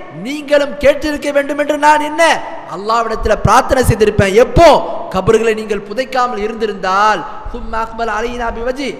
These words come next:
فقال تعوذوا بالله من عذاب النار قالوا نعوذ بالله من عذاب النار. பிறகு ரசூல் அந்த சஹாபாக்கள்கிட்ட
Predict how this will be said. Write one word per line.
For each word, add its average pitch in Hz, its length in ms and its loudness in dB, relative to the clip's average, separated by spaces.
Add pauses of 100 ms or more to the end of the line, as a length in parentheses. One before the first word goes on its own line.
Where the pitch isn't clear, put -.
(220)
فقال 262 460 2 (260)
تعوذوا 240 580 -4
بالله 254 380 -2
من 254 200 -6
عذاب 285 380 0
النار 254 500 -2 (240)
قالوا 226 480 0
نعوذ 233 320 -8
بالله 214 380 -4
من 202 140 -8
عذاب 196 340 -4
النار. 196 460 2 (240)
பிறகு 190 220 -2
ரசூல் 233 260 0
அந்த 226 160 2
சஹாபாக்கள்கிட்ட 247 720 0